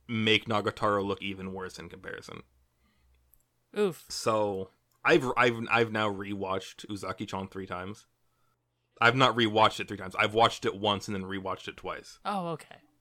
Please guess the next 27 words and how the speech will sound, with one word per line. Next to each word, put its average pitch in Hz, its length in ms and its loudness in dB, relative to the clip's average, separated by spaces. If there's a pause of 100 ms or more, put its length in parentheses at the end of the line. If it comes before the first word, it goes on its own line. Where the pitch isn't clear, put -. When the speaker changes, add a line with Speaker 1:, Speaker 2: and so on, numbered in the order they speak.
(260)
Speaker 2:
Well, 233 120 0
that's 269 180 2
not 185 180 0
as 143 100 -8
bad. 131 280 -8 (440)
<laughs> - 440 -20
Speaker 1:
I've 120 160 2
only 131 200 6
watched 113 320 6
it 104 100 -8
three 107 180 -2
times. 95 340 -8
Yeah, 92 140 -2 (140)
not 156 200 6
four, 113 240 2
three. 101 360 -4 (640)
<laughs> - 40 -6 (1700)
'Cause 135 120 0
watching 143 240 6
it 98 100 -4
four 170 240 4
times 113 300 2
is 104 100 -6
when 107 140 2
you 101 40 -2
get 98 140 -4
crazy. 107 640 -2